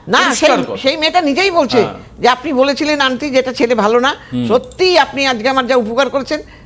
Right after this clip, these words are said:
Speaker 1: ওই ছেলেটা অতীব বাজে ছেলে, এখন আমি বুঝতে পারছি।"
Speaker 2: মানুষের ভালো খারাপ বোঝাটা
Speaker 1: শুনুন,
Speaker 2: খুব
Speaker 1: আজকে সেই
Speaker 2: difficult,
Speaker 1: মেয়েটা
Speaker 2: খুব
Speaker 1: বিএসসি
Speaker 2: difficult।
Speaker 1: বলছি, বিএসসি নার্সিং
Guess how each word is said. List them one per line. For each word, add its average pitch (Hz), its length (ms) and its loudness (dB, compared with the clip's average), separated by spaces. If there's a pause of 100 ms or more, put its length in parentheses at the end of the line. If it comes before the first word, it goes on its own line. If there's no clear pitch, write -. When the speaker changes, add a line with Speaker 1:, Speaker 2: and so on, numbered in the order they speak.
(120)
Speaker 1:
ওই 180 60 -6
ছেলেটা 247 300 2
অতীব 240 400 2
বাজে 214 260 2
ছেলে, 277 200 0
এখন 202 260 0
আমি 175 140 -2
বুঝতে 131 260 -4
পারছি।" 113 140 -4
Speaker 2:
মানুষের 165 420 -4
ভালো 120 300 -4
খারাপ 202 260 0
বোঝাটা 120 360 -2
Speaker 1:
শুনুন, 302 200 2
Speaker 2:
খুব 185 100 2
Speaker 1:
আজকে 262 200 0
সেই 370 100 2
Speaker 2:
difficult, 320 260 2
Speaker 1:
মেয়েটা 320 360 2
Speaker 2:
খুব 233 100 -4
Speaker 1:
বিএসসি 277 440 -2
Speaker 2:
difficult। 294 220 -2
Speaker 1:
বলছি, 262 360 0
বিএসসি 262 480 -2
নার্সিং 233 540 -2